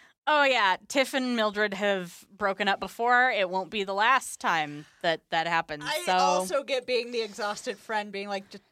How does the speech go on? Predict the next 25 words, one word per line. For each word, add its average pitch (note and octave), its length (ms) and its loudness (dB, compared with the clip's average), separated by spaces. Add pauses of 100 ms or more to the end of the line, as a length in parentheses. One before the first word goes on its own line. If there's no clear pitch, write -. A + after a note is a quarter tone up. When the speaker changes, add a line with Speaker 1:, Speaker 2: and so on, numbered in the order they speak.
(180)
Speaker 2:
break A#3+ 160 -4
up, G3 120 -8 (300)
break - 160 -6
up, - 100 -8 (280)
fucking - 220 -8 (560)
break - 20 -4
Speaker 1:
Right, F#3 200 4
Speaker 2:
up." - 100 -8
Speaker 1:
yeah. E3+ 260 0
<laughs> - 40 -12 (1300)
This C#4+ 260 0
is E4 140 -6
like D4+ 220 4
Speaker 2:
Stay - 120 0
broken F#4+ 340 -4
up, D#4 160 -2
goddammit. C4+ 420 -6
Speaker 1:
Right. B3+ 320 4 (320)
<laughs> F4 240 -2
This D4 220 2
is F#4 160 -2
like D4 220 2
the A#3 120 2
last F#3 360 4
couple F#3+ 600 2